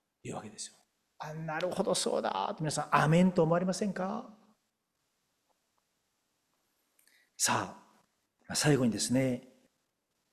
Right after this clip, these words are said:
もう一人だけ、この神様の全能ということを魂に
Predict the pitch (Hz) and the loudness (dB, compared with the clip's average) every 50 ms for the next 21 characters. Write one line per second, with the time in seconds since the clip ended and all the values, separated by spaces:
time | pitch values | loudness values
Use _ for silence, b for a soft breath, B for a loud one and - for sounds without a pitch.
0 | _ - 123 160 202 202 208 - 220 202 202 202 190 - 190 170 160 170 - - | _ -2 2 2 2 2 2 0 0 2 2 0 2 2 2 2 2 0 -4 -14
1 | - - _ _ _ _ _ _ _ _ _ _ _ _ _ _ _ _ _ _ | -20 -20 _ _ _ _ _ _ _ _ _ _ _ _ _ _ _ _ _ _
2 | - 131 120 110 104 101 98 98 110 - - - 170 160 - 135 123 117 110 113 | -10 -8 -4 -4 -4 -4 -6 -8 -10 -12 -6 -6 -4 -4 -4 -6 -6 -6 -8 -8
3 | 110 117 151 175 226 254 262 262 262 277 285 277 285 285 277 - - 143 135 131 | -6 0 4 6 6 8 8 8 8 8 6 6 6 4 2 0 -2 -2 -2 -2
4 | - 131 120 - 98 95 107 147 185 180 139 98 80 - - - _ _ _ _ | -4 -8 -8 -8 -8 -6 -4 -4 -2 -2 -2 -4 -6 -10 -18 -20 _ _ _ _
5 | _ _ _ _ _ _ - - - 151 143 131 120 - 113 107 104 104 104 131 | _ _ _ _ _ _ -14 -8 -6 -4 -4 -4 -4 -6 -8 -8 -6 -4 -2 -2
6 | 170 170 160 139 107 - - | 0 0 0 0 -2 -4 -8